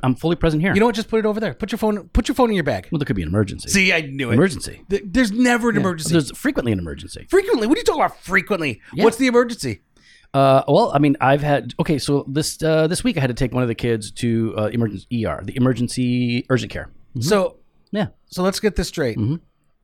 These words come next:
Speaker 2: Once every
Speaker 1: In the last
Speaker 2: eight
Speaker 1: few
Speaker 2: months?
Speaker 1: No, in the last few days.
Speaker 2: No, no, no, but that's, it's, that's the,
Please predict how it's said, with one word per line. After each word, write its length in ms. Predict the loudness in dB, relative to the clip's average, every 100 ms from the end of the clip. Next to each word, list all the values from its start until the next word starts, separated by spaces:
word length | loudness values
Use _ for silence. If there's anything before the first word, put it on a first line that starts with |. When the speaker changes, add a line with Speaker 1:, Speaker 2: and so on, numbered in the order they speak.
| _
Speaker 2:
Once 680 | -8 0 2 2 -4 -8 -14 _ _ _ _ _ _ _ -6
every 400 | -4 -4 -4 2
Speaker 1:
In 120 | 4
the 40 |
last 140 | 4 4
Speaker 2:
eight 60 |
Speaker 1:
few 100 | 2
Speaker 2:
months? 400 | 2 2 0 0
Speaker 1:
No, 100 | 0
in 80 | 2
the 40 | 2
last 180 | 2 2
few 120 | 2
days. 320 | 2 2 -2 _
Speaker 2:
No, 100 | 0
no, 80 | 2
no, 80 | 2
but 100 | 2
that's, 220 | 0 0
it's, 180 | -6 -6
that's 300 | -4 -4 -2
the, 100 | -8